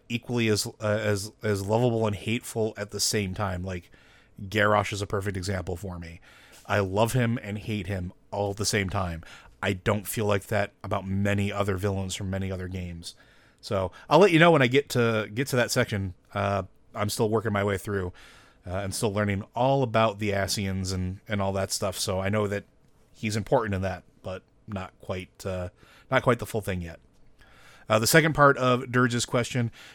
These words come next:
"You guys were talking about Exile's Reach and Shadowlands having a training dungeon. In Final Fantasy fourteen Shadowbringers, uh, there is the trust system where you can run a dungeon with main story N P Cs from that dungeon zone. They did this to make solo content easier to complete,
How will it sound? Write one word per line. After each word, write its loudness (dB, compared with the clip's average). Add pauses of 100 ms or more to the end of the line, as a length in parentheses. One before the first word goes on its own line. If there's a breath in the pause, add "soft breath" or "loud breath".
"You 0
guys 4
were 2
talking 0
about 2
Exile's 0
Reach -4
and -6
Shadowlands 0
having -4
a -8
training -2 (300)
dungeon. -4 (440 soft breath)
In -2
Final 0
Fantasy 0
fourteen -6
Shadowbringers, 2 (420 soft breath)
uh, 0
there 4
is 0
the -2
trust 2
system -2
where -2
you -4
can -4
run 2
a 0
dungeon -2
with -6
main -2
story 0
N -2
P -4
Cs -6
from -6
that -2
dungeon -4
zone. -2 (480 soft breath)
They 4
did 0
this -2
to -6
make -2
solo -2
content -4
easier -4
to -6
complete, -6